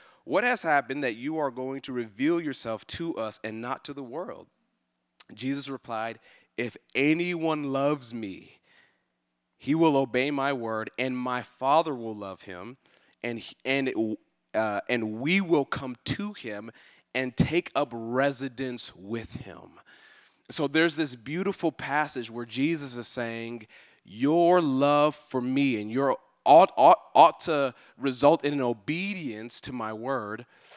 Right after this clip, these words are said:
but ultimately the result is my presence will be made manifest among you." And that's the beauty of following Jesus. That's the beauty of loving Jesus, is that when we become a people that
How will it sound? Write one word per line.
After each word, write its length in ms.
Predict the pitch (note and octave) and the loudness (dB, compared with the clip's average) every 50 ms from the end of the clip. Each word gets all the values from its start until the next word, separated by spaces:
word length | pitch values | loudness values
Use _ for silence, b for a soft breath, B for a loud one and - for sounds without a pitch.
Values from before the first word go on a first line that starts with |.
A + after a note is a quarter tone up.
| b b b b | b b b b
but 300 | - A#2+ B2+ D3 C#3+ - - _ _ _ | -16 -4 2 2 2 2 2 _ _ _
ultimately 600 | - C#3+ F3+ G3 F3+ - F3+ D#3 D3+ C#3 C3+ C3+ C3 | 4 4 6 4 4 0 -4 -6 -6 -4 -4 -4 -6
the 140 | C3 B2 A2 | -6 -8 -8
result 760 | A2+ A#2 A2 A2 G#2+ G#2+ A2+ C#3+ D3+ D3+ C#3+ C3+ - - - | -6 -8 -8 -8 -10 -4 0 4 4 4 4 2 -2 -6 -6
is 540 | - D3 D3 C3 A2+ A2 A2 A2+ A2+ - - b b b b b b | -4 -2 -2 -2 -4 -4 -8 -8 -10 -12 -14 b b b b b b
my 220 | - G#2 G#2+ A2 A#2 | -10 -6 -6 -6 -6
presence 580 | - - F#2+ B2 B2+ B2 A2+ A#2+ A2+ - - | -6 -8 -6 -6 -6 -6 -6 -8 -10 -10 -10
will 80 | A2 A2 | -10 -10
be 160 | G#2 A2 G#2 | -10 -10 -10
made 300 | G#2 G#2 G#2 G2+ G2 F#2 | -10 -8 -8 -8 -10 -10
manifest 1000 | F#2+ F#2+ F#2+ G2 G2 G2+ G#2 G#2 G2+ F#2 E2 - - - F#2+ E2 D#2+ - - - - | -12 -12 -10 -10 -8 -8 -8 -8 -10 -12 -14 -16 -14 -12 -12 -12 -12 -12 -14 -16 -16
among 380 | - F2+ F#2 F2+ F2 F2 F2+ E2+ | -16 -16 -14 -14 -14 -16 -18 -20
you." 300 | E2 D#2+ D2 D2+ D#2+ - B B B B B B B B B _ | -20 -20 -20 -20 -20 -20 B B B B B B B B B _
And 120 | - A#2 | 0 4
that's 180 | C#3 D3+ - - | 4 4 4 2
the 80 | E3 C#3+ | -6 -10
beauty 520 | A2 A2+ C3+ D3 D3+ D3 C3+ B2+ B2 - | -8 -8 -6 -4 -2 0 0 0 0 -2
of 300 | - A#2 A#2 A2+ A2 - | -2 -2 -2 -4 -6 -8
following 580 | - _ - B2+ B2+ C3 C#3 C#3 B2+ B2 A#2+ G#2+ | -12 _ -2 0 0 0 -2 -2 -6 -8 -10 -10
Jesus. 440 | F#2+ A2 A2+ A2+ G#2 F#2+ F2 - | -10 -8 -8 -8 -8 -8 -8 -6
That's 140 | A#2+ A#2+ - | -6 -6 -4
the 100 | - A#2+ | -4 -6
beauty 560 | A2 G2 A#2 B2 C3+ D3+ D#3 D3+ D3 C#3 B2 - | -8 -6 -4 0 2 4 4 4 2 0 0 0
of 160 | A#2 A2 G#2 | -2 -4 -4
loving 420 | A2+ A#2+ A#2+ B2 A#2 B2 A2+ A2 | -2 -2 -2 -2 -4 -6 -8 -8
Jesus, 720 | G#2 G2 G#2 A2 A2+ A2+ A2 F#2+ F2+ D#2 D2+ - - - - B B B B B B B - | -10 -10 -8 -8 -6 -6 -8 -8 -12 -14 -14 -14 -14 -14 -14 B B B B B B B -2
is 220 | C#3 C#3+ C#3+ C3+ | -2 -2 -2 -2
that 320 | C#3+ C#3 C3 B2+ A#2+ A2 A2+ | 0 0 0 0 -2 -4 -2
when 220 | C#3 D#3 F3 F3+ | -2 -2 -2 -2
we 120 | F3 G#3 | -2 -4
become 460 | G#3 E3+ G3 E3+ - - E3 D#3 D3 C#3+ | -4 -4 -6 -8 -6 -4 -2 -2 -2 -2
a 140 | C3 A#2+ | -4 -4
people 480 | - - - D3 D3+ C#3+ - A#2+ A2+ G#2 | -6 -6 -4 -4 -4 -4 -4 -6 -6 -4
that 180 | A2 A2+ - | -4 -6 -6